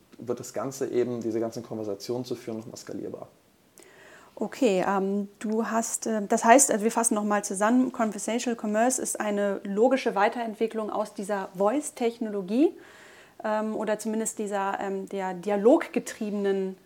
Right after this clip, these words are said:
Speaker 2: ähm, Technologie, wie du sie eben gesagt hast, die wiederum entsteht, ähm, aus einer, aus einem, aus einem, aus der, aus dem Kundendialog, den es ja auch schon immer gegeben hat.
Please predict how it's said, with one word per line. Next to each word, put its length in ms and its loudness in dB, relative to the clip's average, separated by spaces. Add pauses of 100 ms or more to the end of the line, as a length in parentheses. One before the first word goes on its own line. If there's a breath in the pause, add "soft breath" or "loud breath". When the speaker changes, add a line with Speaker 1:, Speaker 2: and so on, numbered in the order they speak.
(180)
Speaker 2:
ähm, 360 -4 (160)
Technologie, 720 -6
wie 80 -8
du 60 -6
sie 100 -6
eben 240 -6 (140)
gesagt 360 -6
hast, 220 -6 (440 loud breath)
die 220 12
wiederum 380 8
entsteht, 640 2
ähm, 280 -2
aus 280 -6
einer, 280 -4
aus 140 -8
einem, 500 -4
aus 180 -10
einem, 300 -6
aus 120 -12
der, 100 -10 (180)
aus 80 -10
dem 120 -6
Kundendialog, 640 2
den 140 -4
es 60 -10
ja 120 -6
auch 120 -10
schon 180 -2
immer 200 0
gegeben 420 -2
hat. 140 0